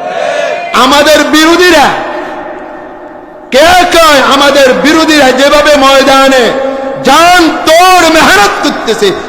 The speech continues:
আমাদের কয় এভাবে মেহনত না করলে শুধু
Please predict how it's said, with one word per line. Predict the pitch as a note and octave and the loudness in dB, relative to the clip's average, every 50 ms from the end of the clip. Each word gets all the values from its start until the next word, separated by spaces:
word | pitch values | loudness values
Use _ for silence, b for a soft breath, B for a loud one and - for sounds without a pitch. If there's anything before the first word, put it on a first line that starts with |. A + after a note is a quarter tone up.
| - | -6
আমাদের | - - C#4+ D#4 E4+ F4 F4+ E4+ D#4+ D4 - - | -4 -2 0 0 0 2 2 2 2 0 0 0
কয় | C4+ B3+ A#3 - - - - A#3+ | 0 0 0 -2 -2 -2 -2 0
এভাবে | B3 C#4 C#4 C#4 C#4 C4 | 2 2 2 2 2 2
মেহনত | A3+ A#3+ C#4+ C#4 D4+ E4+ E4+ E4+ D#4+ - C4+ C#4 | 2 2 2 2 2 2 2 2 0 0 0 -2
না | C4 | -2
করলে | B3+ C4+ C4 B3+ B3+ C4 B3+ A#3+ F#3+ - - - - | 0 2 0 2 2 2 2 2 2 0 -4 -6 -6
শুধু | - - - D#4+ D#4+ D#4+ D#4+ D#4 B3+ | -4 -2 0 0 2 2 2 0 0